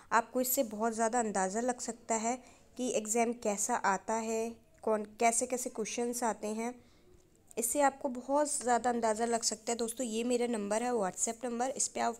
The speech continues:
कॉल या मैसेज करके प्रीवियस ईयर के जितने भी आपको एग्जाम पेपर चाहिए, मेरे पास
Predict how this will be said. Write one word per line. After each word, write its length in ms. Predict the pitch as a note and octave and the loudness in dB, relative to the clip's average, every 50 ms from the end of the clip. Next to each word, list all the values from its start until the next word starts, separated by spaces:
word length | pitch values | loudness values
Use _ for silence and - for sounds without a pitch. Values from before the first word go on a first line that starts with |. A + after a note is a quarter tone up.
| - | -6
कॉल 200 | - G#3+ G#3 G#3 | -6 -4 -4 -2
या 100 | A3+ A#3 | -2 -2
मैसेज 320 | A#3 A3 G3+ - A3+ G#3+ - | -2 -4 -4 -2 2 0 0
करके 360 | - A3 G#3+ - - B3+ B3+ - - - - - - - - - - - - - - - - - | 0 0 -6 -4 -2 -4 -4 -4 -8 -18 -18 -18 -18 -20 -20 -20 -20 -20 -20 -20 -20 -20 -8 -2
प्रीवियस 440 | - C#4 C#4 A#3+ C#4+ D4 D4 D4 - | 0 2 2 4 6 6 6 6 6
ईयर 80 | C#4+ | 4
के 160 | C4+ C#4 - C#4 | 4 2 0 -2
जितने 340 | A3+ A#3+ A#3 - A3 B3+ | -2 -2 -2 0 2 2
भी 120 | C4 C4 C#4 | 4 4 4
आपको 220 | B3+ C4 - C4 | 2 4 2 2
एग्जाम 400 | B3 A#3 G#3+ G#3+ A3 G#3 G#3+ A3 | 2 2 2 2 2 2 2 2
पेपर 260 | G#3 B3 A#3 - A#3+ | -2 -4 -2 -2 -2
चाहिए, 260 | A#3 - A#3+ A3+ A#3 B3 | 0 0 0 2 0 0
मेरे 180 | A#3+ A#3 A3+ | 0 -2 -2
पास 260 | A3+ - A3+ A3+ - | -2 -2 -2 -2 -4